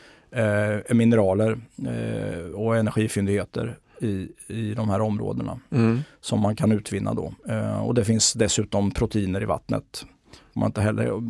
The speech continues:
Speaker 1: ofta ganska bortglömt, men fiske är faktiskt väldigt viktigt för,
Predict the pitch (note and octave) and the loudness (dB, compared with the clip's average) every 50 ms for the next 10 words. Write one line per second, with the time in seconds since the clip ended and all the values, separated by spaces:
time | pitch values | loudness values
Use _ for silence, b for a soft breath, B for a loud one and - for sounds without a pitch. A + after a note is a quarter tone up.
0 | - - - - C3 - - - A#2+ A#2+ C3+ A#2 - - A#2 A#2+ B2+ - - - | -8 -8 -8 -10 -10 -6 -4 -2 0 2 2 0 0 -2 -2 -2 -2 -4 -2 -2
1 | A2+ A2+ A2 A#2+ A#2 - - A#2+ A#2 - - B2 A#2+ - - B2 - - - - | 0 0 0 -2 -4 -2 -2 -2 -2 -2 -4 -4 -6 -6 -8 -8 -8 -8 -6 -4
2 | A2 G#2+ A2 A2 G#2+ - - B2+ - - - - - - | -4 -2 -2 -2 -4 -4 -8 -12 -10 -8 -8 -6 -6 -8